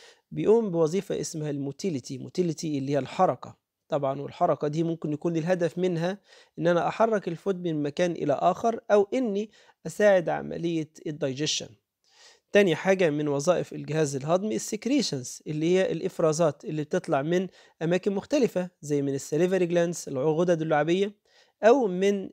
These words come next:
الجاستريك جلانس، آه، اللي بتطلع الجاستريك جوس اللي هي العصارة ال-،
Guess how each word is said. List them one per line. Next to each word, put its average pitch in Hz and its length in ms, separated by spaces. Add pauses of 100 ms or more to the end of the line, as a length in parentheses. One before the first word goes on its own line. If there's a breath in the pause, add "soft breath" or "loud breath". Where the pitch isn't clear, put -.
الجاستريك 151 1000
جلانس، 185 720
آه، 147 600
اللي 147 140
بتطلع 160 380
الجاستريك 160 560
جوس 139 640
اللي 147 240
هي 147 80
العصارة 143 800
ال-، 165 300